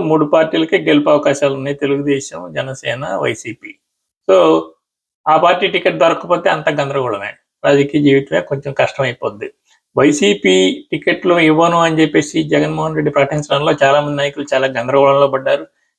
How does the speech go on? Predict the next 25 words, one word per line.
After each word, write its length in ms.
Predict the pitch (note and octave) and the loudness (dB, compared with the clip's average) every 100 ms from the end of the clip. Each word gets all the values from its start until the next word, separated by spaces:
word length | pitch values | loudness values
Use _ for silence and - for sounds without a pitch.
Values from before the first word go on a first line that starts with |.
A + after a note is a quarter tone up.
| - | -4
ఎదురు 200 | C#3+ C#3+ | 2 2
పార్టీలో 540 | D3+ D3 D3+ D3 D3+ D3+ D3 C#3 | 4 0 4 4 6 4 4 2
సడన్ 420 | - - C#3 D3 | -2 -2 -2 0
గా 120 | D3 D3 C3+ | 2 2 2
అవకాశాలు 480 | C3+ C#3 C#3+ D3 C#3+ | 0 0 0 2 -2
ఉన్నాయో 240 | C#3 C#3 C#3 | -2 -2 0
లేవో 160 | C3+ | -2
చూసుకోవాలి, 640 | C3 C#3 - C#3 C#3 D3 D3 - | -6 -12 -6 0 2 0 -4 -10
అక్కడ 160 | A#2+ B2 | -10 -8
సీటు 300 | - C#3+ - - | -4 -6 -4 -2
ఖాళీ 220 | C3 C#3+ | 4 4
ఉండాలి 300 | C#3 C#3 B2 | 4 0 0
కదా. 180 | G#2 G2+ _ _ _ _ _ - | -6 -10 _ _ _ _ _ 0
So, 60 | F#3+ | 4
ఇలాంటి 320 | E3 D#3+ D#3+ D#3 | 6 4 2 0
గందరగోళంలో 640 | D3 D#3+ E3 D#3+ D#3+ F#3 D#3+ - _ C#3+ | -2 0 2 2 4 4 2 -2 _ 0
ఆళ్ల 140 | D3 | 0
రామకృష్ణారెడ్డి, 720 | D#3 D3+ D3+ D3 D3+ D3+ D3 - | 0 -2 -4 -8 -8 -8 -6 -8
కాపు 340 | - C3+ C#3+ D3+ | -2 -2 0 -2
రామచంద్రారెడ్డి 720 | D3 C#3+ C#3+ D3 C#3+ C#3+ C#3+ | -2 -4 -4 0 0 0 -4
టికెట్లు 380 | C#3+ C3+ C#3+ C#3 | -6 -8 -2 0
ఏమైనా 300 | C#3+ C#3 C#3 | 0 -2 -4
వరకు 180 | C3 D3+ | -4 -2
వాళ్ళు 160 | C3+ A#2+ | 0 0
కాంగ్రెస్ 280 | C3 B2+ | -4 -6